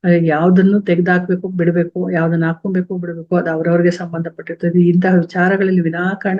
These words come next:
ತಲೆ ಕೆಡಿಸ್ಕೊಳಕ್ ಹೋಗ್ಬಾರ್ದು. ಹೀಗೆ ಹೇಳ್ತಾ ಇದ್ರೆ ಎಷ್ಟೊಂದು ಪ್ರಶ್ನೆಗಳು ಉದ್ಭವ ಆಗುತ್ತೆ. ಅವ್ರು ಹಂಗೆ ಹೇಳ್ತಾರೆ, ಇವ್ರು ಹೀಗೆ ಹೇಳ್ತಾರೆ, ಅದು ಮಾಡ್ಬೋದಾ, ಇದು ಮಾಡ್ಬೋದಾ, ಹಂಗ್ ಮಾಡಿದಕ್ಕೆ ನಮ್ಗೆ ಈ ತರ ಆಯ್ತು, ಹಿಂಗ್ ಮಾಡಿದಕ್ಕೆ ಆ ತರ ಆಯ್ತು.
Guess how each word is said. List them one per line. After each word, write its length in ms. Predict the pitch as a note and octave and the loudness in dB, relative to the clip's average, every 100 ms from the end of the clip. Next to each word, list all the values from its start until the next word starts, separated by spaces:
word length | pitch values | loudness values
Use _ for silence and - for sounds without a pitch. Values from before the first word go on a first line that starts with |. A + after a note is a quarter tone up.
| - | -4
ತಲೆ 160 | E3+ E3 | -2 -2
ಕೆಡಿಸ್ಕೊಳಕ್ 460 | E3 - - E3 - | -2 -6 -8 -10 -10
ಹೋಗ್ಬಾರ್ದು. 480 | D3+ _ E3+ - _ | -18 _ -16 -16 _
ಹೀಗೆ 220 | G#3 G#3 | 2 6
ಹೇಳ್ತಾ 320 | G#3 F#3+ G3+ | 6 4 2
ಇದ್ರೆ 200 | G#3 G#3+ | 2 2
ಎಷ್ಟೊಂದು 480 | F3+ - F#3 A3 B3 | 0 0 -2 0 0
ಪ್ರಶ್ನೆಗಳು 500 | - F#3+ - G3+ G3+ | -2 -6 -4 0 2
ಉದ್ಭವ 320 | F3+ F3+ F#3 | 2 2 2
ಆಗುತ್ತೆ. 240 | F3+ F3 F3+ | 0 -2 -2
ಅವ್ರು 220 | F3 F3 | -4 -2
ಹಂಗೆ 240 | F3 F3+ | -2 0
ಹೇಳ್ತಾರೆ, 440 | F3+ F3+ F3 F3+ F3+ | 0 -2 -4 -4 -2
ಇವ್ರು 160 | F3+ | -2
ಹೀಗೆ 220 | F3+ - F3+ | -4 -4 -4
ಹೇಳ್ತಾರೆ, 320 | F3 F3 F3 | -4 -4 -4
ಅದು 220 | E3+ F3 | -2 0
ಮಾಡ್ಬೋದಾ, 500 | F3+ F3 F3 F3 F3 | 2 0 -2 -4 -2
ಇದು 200 | F3 F3+ | -4 -4
ಮಾಡ್ಬೋದಾ, 440 | F3 F3 F3 F3 | -8 -6 -4 -2
ಹಂಗ್ 200 | F3 F3+ | 0 4
ಮಾಡಿದಕ್ಕೆ 380 | F3+ F3+ F3+ F3+ | 4 4 0 -4
ನಮ್ಗೆ 160 | F3 F3 | -4 -4
ಈ 40 | |
ತರ 220 | E3+ F3 F3 | 0 0 0
ಆಯ್ತು, 280 | F3 F3 F3+ | -2 0 2
ಹಿಂಗ್ 200 | F3+ F3+ | 4 4
ಮಾಡಿದಕ್ಕೆ 360 | F3 F3+ F3 | 2 -2 -4
ಆ 40 | E3+ | -6
ತರ 200 | F3+ F3+ | -4 -4
ಆಯ್ತು. 400 | F3 F3+ F#3 | -4 -6 -12